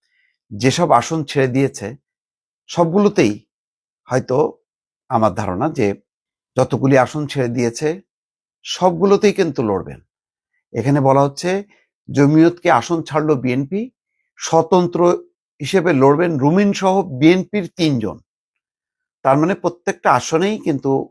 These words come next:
লড়বেন, এবং এটা হয়তো বিএনপি জানে, এই জন্য দলের পক্ষ থেকে বলা হয়েছে যে সাংগঠনিক ব্যবস্থা নেওয়া হবে। তো সাংগঠনিক ব্যবস্থাকে দল থেকে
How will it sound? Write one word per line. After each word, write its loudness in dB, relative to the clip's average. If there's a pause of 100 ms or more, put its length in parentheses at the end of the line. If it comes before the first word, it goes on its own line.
(140)
লড়বেন, -2
এবং -4
এটা -4
হয়তো -2 (320)
বিএনপি -2
জানে, -4
এই -6
জন্য -4 (920)
দলের 0
পক্ষ -8
থেকে -4
বলা -2
হয়েছে -8 (680)
যে -4 (960)
সাংগঠনিক 0
ব্যবস্থা -6
নেওয়া -10
হবে। -20 (720)
তো 4
সাংগঠনিক 2
ব্যবস্থাকে 0
দল 4
থেকে -2